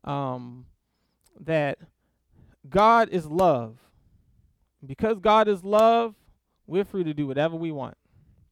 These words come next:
However, that's not, that is not the characteristic that the Bible highlights the most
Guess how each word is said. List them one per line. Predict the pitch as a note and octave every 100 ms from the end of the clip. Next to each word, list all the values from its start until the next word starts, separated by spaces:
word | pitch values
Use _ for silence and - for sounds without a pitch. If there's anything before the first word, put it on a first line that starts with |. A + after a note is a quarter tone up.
| _ - _ _ _ _ _ _ _ _ _ _ _
However, | G#3 C4 F4 C4 F3 G#3 - _ _ _ _ _ _ _
that's | C#4+ F4 -
not, | - D4+ - - _ _ _ _ _ _ -
that | D#4+
is | E4 A#3
not | C4 C4 -
the | B3
characteristic | - B3+ B3 - A3 G#3 D4 - - G3 - _ _ _ _ _
that | A3+ -
the | A3
Bible | F#3 A3 A#3+ A#3 A3
highlights | - C#4 D4+ B3 G3 G#3
the | - A#3
most | A#3 D4 E4 -